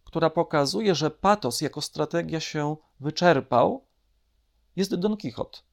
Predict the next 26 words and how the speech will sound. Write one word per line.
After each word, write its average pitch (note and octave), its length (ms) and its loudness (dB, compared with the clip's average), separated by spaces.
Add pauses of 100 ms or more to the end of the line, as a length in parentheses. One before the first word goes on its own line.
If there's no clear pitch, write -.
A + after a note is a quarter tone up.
(1120)
Sam B3 360 0
w - 80 -8
sobie G#3+ 580 2
jest F3+ 360 -2
postacią F3+ 500 -2
patetyczną, D#3+ 720 -2
to D3 100 -10
znaczy D#3 280 -4
nawiązuje E3 720 4
do E3+ 80 2
tych - 260 -8 (360)
wzorców C#3+ 840 4 (240)
wzniosłych, D3 840 0 (680)
marzy D#3 600 6
mu C3+ 160 -2
się - 280 -4 (140)
sława, C#3+ 560 6
marzy G3 260 0
mu G3 60 -6
się F#3+ 200 -4 (360)
nieśmiertelność, D#3+ 960 2 (140)
chce - 220 -2
być F3+ 200 -4
kimś E3 240 -2
wielkim, C3 640 0 (1160)
ale D#3 500 4